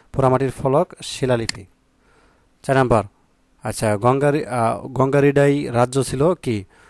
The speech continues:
গঙ্গা নদীর দুটি স্রোতধারার মধ্যবর্তী বুক, ঠিক আছে? গ নাম্বার উত্তর হবে। আহ, নিচে একটি উদ্দীপক দেওয়া আছে, উদ্দীপকের আলোকে পাঁচ নাম্বার যেটি বলা আছে, প্রেক্ষাপটে ভারতীয় উপমহাদেশে বিখ্যাত রাজনীতিবিদ কে ছিলেন? মহাত্মা গান্ধী, ঠিক আছে?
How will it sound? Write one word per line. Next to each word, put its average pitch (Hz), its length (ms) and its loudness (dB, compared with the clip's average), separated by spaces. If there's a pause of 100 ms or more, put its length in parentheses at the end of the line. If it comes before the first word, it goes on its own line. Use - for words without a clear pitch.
(220)
গঙ্গা 127 300 4
নদীর 139 420 -2
দুটি 135 460 -2
স্রোতধারার 127 520 0
মধ্যবর্তী 127 480 -2
বুক, 107 260 -2
ঠিক 98 380 -12
আছে? 147 160 -6
গ 113 60 -6
নাম্বার 110 260 -2
উত্তর 113 200 -6
হবে। 147 180 -2 (600)
আহ, 113 180 0
নিচে 127 220 -2
একটি 135 160 -4
উদ্দীপক 139 280 0
দেওয়া 131 180 -2
আছে, 127 140 -4
উদ্দীপকের 131 380 -2
আলোকে 123 280 -2
পাঁচ 123 200 -4
নাম্বার 117 180 -4
যেটি 113 200 -6
বলা 113 160 -2
আছে, 110 140 -4
প্রেক্ষাপটে 131 420 -4
ভারতীয় 120 380 0
উপমহাদেশে 131 480 -2
বিখ্যাত 123 360 -4
রাজনীতিবিদ 131 640 0 (100)
কে 151 120 -2
ছিলেন? 98 300 -10 (600)
মহাত্মা 120 280 -2
গান্ধী, 107 300 -6
ঠিক 147 140 -8
আছে? 117 260 -8